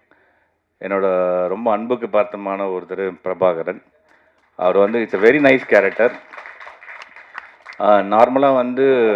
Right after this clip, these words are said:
ஒரு தலைநகரம் டூங்கிறது ஒரு பிக் பிராண்ட் ஃபிலிம் அது. அவ்வளோ ஒரு பெரிய ப்ராஜெக்டை வந்து ஒரு, அவர் இன்வெஸ்ட் பண்ணி ப்ரொடியூஸ் பண்ணியிருந்தாங்க. அதுக்கப்புறம் வந்து ஒரு ப்ரொடியூசர்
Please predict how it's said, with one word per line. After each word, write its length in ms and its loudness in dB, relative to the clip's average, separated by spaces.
ஒரு 440 0
தலைநகரம் 540 0
டூங்கிறது 360 -6
ஒரு 240 -4
பிக் 260 -10
பிராண்ட் 340 -2
ஃபிலிம் 320 -10
அது. 200 -10
அவ்வளோ 260 2
ஒரு 180 -2
பெரிய 360 -2
ப்ராஜெக்டை 420 -2
வந்து 380 -6
ஒரு, 200 -8
அவர் 220 -10
இன்வெஸ்ட் 440 -14
பண்ணி 220 -12
ப்ரொடியூஸ் 320 -10
பண்ணியிருந்தாங்க. 420 -14
அதுக்கப்புறம் 640 0
வந்து 480 -2
ஒரு 260 -6
ப்ரொடியூசர் 580 -2